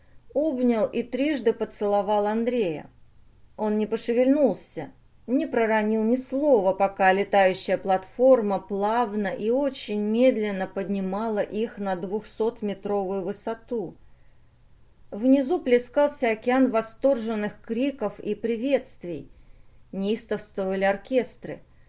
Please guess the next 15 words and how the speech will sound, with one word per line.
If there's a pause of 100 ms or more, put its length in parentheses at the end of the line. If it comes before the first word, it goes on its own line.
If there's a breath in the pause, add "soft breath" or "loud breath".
(400 soft breath)
На
вершинах
окрестных
гор
громоподобно
ухнули
звуковые
пушки. (960 soft breath)
Тридцать
восемь
раз
по
числу
отлетающих
космонавтов.